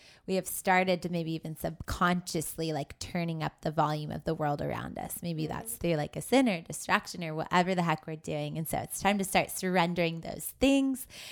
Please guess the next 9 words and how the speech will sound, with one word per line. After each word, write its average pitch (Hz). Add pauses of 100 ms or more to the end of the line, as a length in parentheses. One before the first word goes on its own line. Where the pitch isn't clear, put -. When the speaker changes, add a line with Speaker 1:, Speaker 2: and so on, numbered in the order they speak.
(320)
Speaker 1:
And 254
then 277
the 285 (140)
final 262
thing 208
is -
to 196
decide 185 (480)
on 165